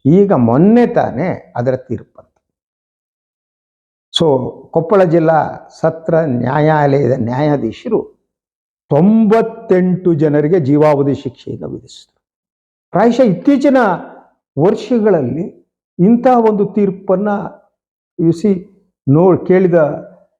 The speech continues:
ಉದಾಹರಣೆ ಇಲ್ಲ ಅಂತ ನನಗೆ ಅನಿಸುತ್ತೆ. ತೊಂಬತ್ತೆಂಟು ಜನರಿಗೆ ಜೀವಾವಧಿ ಶಿಕ್ಷೆ, ನೈಂಟಿ ಏಟ್ ಪೀಪಲ್. So ನೂರ ಹದಿನೇಳರಲ್ಲಿ ಉಳಿದ ಎಲ್ಲೋ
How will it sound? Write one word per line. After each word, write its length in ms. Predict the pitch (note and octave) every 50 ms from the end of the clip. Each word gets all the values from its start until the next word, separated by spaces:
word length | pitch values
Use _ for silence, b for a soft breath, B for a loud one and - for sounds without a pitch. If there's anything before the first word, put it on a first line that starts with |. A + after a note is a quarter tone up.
| _ - C3+
ಉದಾಹರಣೆ 480 | C3+ F3 G3 G3 F#3+ F#3+ F#3+ F3+ D#3
ಇಲ್ಲ 200 | D3+ D3+ E3 D#3+
ಅಂತ 200 | C#3+ C#3+ C3+ -
ನನಗೆ 380 | B2+ A#2+ A2+ A#2 G2 G2 B1+ -
ಅನಿಸುತ್ತೆ. 380 | - - _ _ _ _ _ _ _ _ _ _ _ _ _ _ _ _ _ _ _ -
ತೊಂಬತ್ತೆಂಟು 1000 | D#3+ F#3 A3+ B3 B3+ B3+ B3+ B3 B3 B3 - - - F#3 G3 G3 F3 F3+ F3+ E3
ಜನರಿಗೆ 420 | C#3 C#3+ C#3 C#3 C3+ C3+ C#3 D#3
ಜೀವಾವಧಿ 560 | C#3 A2 B2+ C3 C3+ C3 B2 C3 B2 A#2+ -
ಶಿಕ್ಷೆ, 580 | - - - - - _ _ - _ _ _ _ _ _ _ _ _ _ _ _ _ _ _ _ _ -
ನೈಂಟಿ 680 | C3 C3+ D3+ D#3 E3 D#3+ E3 - - D3+ D#3 - - C#3
ಏಟ್ 220 | D3+ A#2+ G2+ -
ಪೀಪಲ್. 320 | A2+ G2 - - - - - - _ _ _ _ _ _ _ _ _ _ _ _ _ -
So 160 | E3+ D3+ C3+
ನೂರ 200 | D3+ F3+ F#3+ F#3+
ಹದಿನೇಳರಲ್ಲಿ 920 | F#3+ F#3+ F#3 D#3+ - D#3 D#3+ C#3+ C#3 D3 E3+ F#3 F#3 E3+ E3 D#3+ F3+ F3+
ಉಳಿದ 300 | C#3 C#3 D#3+ F#3 F#3 F#3
ಎಲ್ಲೋ 440 | F#3+ F#3 F3+ F3+ F3+ E3 E3 E3